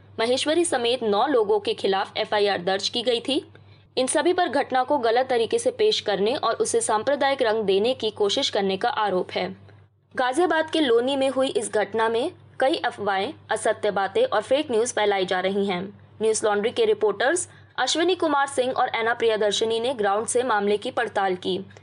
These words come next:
हमारी छानबीन में पता चला है कि इस मामले में कोई सांप्रदायिक एंगल नहीं है और ना ही आपसी रंजिश, बल्कि राजनीति के कारण इस मामले को सांप्रदायिक बनाया गया। इस मामले की पूरी सच्चाई जानने के लिए आप हमारी हिंदी और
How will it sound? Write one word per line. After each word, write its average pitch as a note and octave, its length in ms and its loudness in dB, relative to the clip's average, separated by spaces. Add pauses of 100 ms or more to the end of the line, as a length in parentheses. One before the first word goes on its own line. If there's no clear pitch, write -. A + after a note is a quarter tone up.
(360)
हमारी B3 260 0
छानबीन D4+ 420 0
में E4+ 120 2
पता B3 240 0
चला A3+ 260 2
है C4 400 -4 (260)
कि C4+ 60 -2
इस - 260 0
मामले C#4+ 320 2
में D#4 160 0
कोई C#4+ 200 0
सांप्रदायिक A3+ 580 -2
एंगल G3 340 -2
नहीं G3+ 300 -2
है A#3+ 180 -2
और - 160 -2
ना G#3 160 0
ही A3+ 160 -6
आपसी G3 480 -6
रंजिश, G3 580 -2 (460)
बल्कि B3+ 240 -2
राजनीति C4+ 480 0
के E4 120 -2
कारण C#4 400 0 (240)
इस B3 160 -4
मामले A3+ 280 0
को B3+ 140 2
सांप्रदायिक G#3+ 640 -2
बनाया F#3+ 340 0
गया। - 280 -2 (480)
इस C#4 140 -2
मामले D4 260 0
की F4+ 100 2
पूरी D4 220 0
सच्चाई C4 420 0
जानने G#3+ 340 0
के A#3+ 160 -2
लिए A#3 120 2
आप G#3 300 -2
हमारी A3 260 0
हिंदी A3+ 480 -2
और A3 200 -2